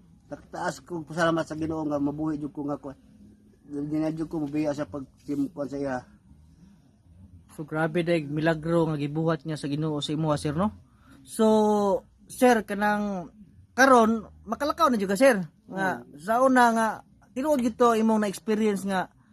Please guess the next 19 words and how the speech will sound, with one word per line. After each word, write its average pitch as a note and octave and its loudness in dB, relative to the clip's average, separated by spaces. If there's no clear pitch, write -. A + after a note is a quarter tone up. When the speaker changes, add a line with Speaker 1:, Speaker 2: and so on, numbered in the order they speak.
Speaker 2:
ah, G3 4
mata G3+ 2
na A#3+ 4
lagi G3 0
ang F3+ 0
muliyok F#3 0
nimo. F3+ -2
Speaker 1:
Oh, C3 -14
tinuod F#3+ -8
gyud E3+ -2
na. E3+ -4
Di D#3 -8
ko F#3 -4
bumutbot. E3+ -2
O E3 -10
karon G3+ 2
kalaw F3+ -4
kay F3+ -4
Ginoo, F3+ -2